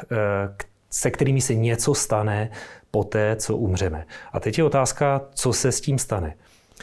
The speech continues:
Samozřejmě internet je celosvětová síť, to znamená, že, eh, řešení není vel-,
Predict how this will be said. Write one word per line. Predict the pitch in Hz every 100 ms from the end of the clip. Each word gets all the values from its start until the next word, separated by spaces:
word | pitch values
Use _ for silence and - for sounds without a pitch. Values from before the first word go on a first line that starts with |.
| -
Samozřejmě | - 123 147 160
internet | 135 117 147 147
je | 156 143 90
celosvětová | - 92 98 - 107 117 120
síť, | 117 135 147 147
to | - 98
znamená, | 107 110 110 117 113
že, | 127 123 120 - - - -
eh, | 104 98 98 101 110
řešení | 113 - 143 135 139 135 135 139 135
není | 113 117 120 120
vel-, | 120 127